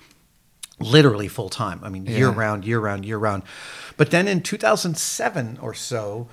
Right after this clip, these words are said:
Speaker 1: uh, San Diego Comic-Con reached out and invited Mythbusters to do a panel at Comic-Con. And I looked around and I noticed that, I noticed that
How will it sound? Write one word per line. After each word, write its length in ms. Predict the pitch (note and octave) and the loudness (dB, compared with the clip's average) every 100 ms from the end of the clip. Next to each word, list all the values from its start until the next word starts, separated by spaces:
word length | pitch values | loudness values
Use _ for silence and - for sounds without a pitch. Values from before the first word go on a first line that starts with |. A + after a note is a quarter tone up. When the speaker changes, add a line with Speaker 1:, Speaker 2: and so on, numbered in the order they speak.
| - - - | -20 -20 -2
Speaker 1:
uh, 180 | B2+ C3 | 0 2
San 200 | - F3 | 2 2
Diego 240 | E3+ E3+ | 2 0
Comic-Con 480 | - E3+ F3+ F#3 D3 | 0 -2 0 -2 2
reached 320 | D3+ F3+ - | 0 0 -2
out 240 | F3 A#3 B2 | -4 -2 -2
and 80 | |
invited 500 | A#2 G#2 A2+ D3 D3+ | -2 0 2 4 2
Mythbusters 720 | B2+ F3+ F#3 A2 - A2 A#2 - | 0 0 -2 -6 -8 -10 -12 -10
to 80 | A#2 | -2
do 180 | C#3 | 0
a 60 | D3 | 0
panel 640 | - - G3 A#3 G2+ A#2+ - _ _ - | -2 -6 -4 -2 -4 -8 -14 _ _ -8
at 140 | D3+ | -6
Comic-Con. 560 | - G#3+ C#4 C#4+ D3+ B2 | -4 0 0 0 0 0
And 100 | C#3 | 2
I 80 | F#3 | 2
looked 300 | G#3+ D#4+ D#4+ | 2 -2 -2
around 520 | G3 G3 B3+ B3+ F3+ | 0 2 4 4 2
and 160 | E3+ E3+ | 0 0
I 80 | F3 | 2
noticed 640 | F3+ A3 B3+ E3+ - - - - - - - | 4 2 2 0 -2 -8 -16 -20 -20 -20 -4
that, 240 | F3 G3 - - - - - - - - - - _ _ - | -2 -2 -4 -10 -4 -4 -4 -6 -6 -6 -10 -20 _ _ -2
I 140 | D#3 F3 | 2 4
noticed 420 | F#3+ A3+ A3+ - | 4 4 2 -4
that 160 | F3+ | -6